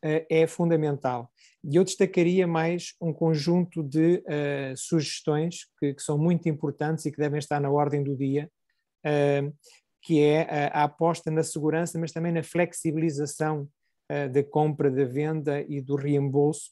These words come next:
porque hoje em dia, eh, o turista tem que sentir esta confiança para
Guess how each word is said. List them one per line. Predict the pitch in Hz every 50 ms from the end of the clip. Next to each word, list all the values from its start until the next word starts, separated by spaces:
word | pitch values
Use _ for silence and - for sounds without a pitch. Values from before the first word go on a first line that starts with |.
| _ _
porque | - 143 143 - 156
hoje | 156 147 147 151
em | 147 143
dia, | 135 147 147 151 151 156 160 - _ _ _ _ _ _ -
eh, | 147 147 147 -
o | 160 139
turista | - 165 156 160 151 - 156
tem | - 180 175 165
que | -
sentir | - 165 156 151 147 170 160 156
esta | 156 156 - 151
confiança | 147 - 156 143 - - 143 143 151 151 143 - 151
para | 151 - 160 151 147 151